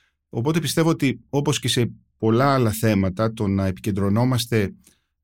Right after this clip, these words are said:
μόνο σε αυτό το θέμα της αστυνομίας, ουσιαστικά είναι ένας φερετζές που κρύβει πίσω του τεράστια προβλήματα, τα οποία κανένας δεν είναι διατεθειμένος να ανοίξει. Διότι αυτό θα σήμαινε ότι πολλοί άνθρωποι θα ξεβολεύονταν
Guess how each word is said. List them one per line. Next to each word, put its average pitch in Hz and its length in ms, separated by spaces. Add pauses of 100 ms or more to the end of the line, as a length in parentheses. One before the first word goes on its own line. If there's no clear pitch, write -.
μόνο 127 400
σε - 120
αυτό 98 280
το 90 100
θέμα 90 340
της - 220
αστυνομίας, 127 600 (300)
ουσιαστικά 123 480
είναι 156 120
ένας 143 100
φερετζές 113 800
που 98 120
κρύβει 127 500 (320)
πίσω 123 320
του 139 240 (100)
τεράστια 117 460
προβλήματα, 151 460
τα 120 100
οποία 135 160
κανένας 143 460
δεν 143 180
είναι 135 180
διατεθειμένος 117 680
να 117 80
ανοίξει. 110 480 (120)
Διότι 110 500
αυτό 127 200
θα 120 120
σήμαινε 117 640 (840)
ότι 123 360
πολλοί 127 280
άνθρωποι 117 320
θα 110 80
ξεβολεύονταν 113 920